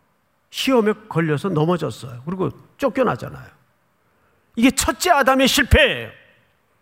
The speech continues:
그 마지막 아담이자 둘째 아담이신 그리스도는 역시 순결하신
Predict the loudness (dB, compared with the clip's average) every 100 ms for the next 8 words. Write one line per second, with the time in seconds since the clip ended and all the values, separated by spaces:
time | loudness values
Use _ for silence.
0 | _ _ _ _ _ _ _ -2 0 0
1 | 0 0 0 0 2 2 -2 0 0 2
2 | 2 2 2 0 -2 -4 -2 -4 -2 0
3 | 4 4 0 -10 _ _ _ _ _ _
4 | _ _ 0 2 2 2 2 0 -10 _
5 | _ _ _ _ -14 -10 -4 0 2 4
6 | 4 6 4 2 0 -2 -4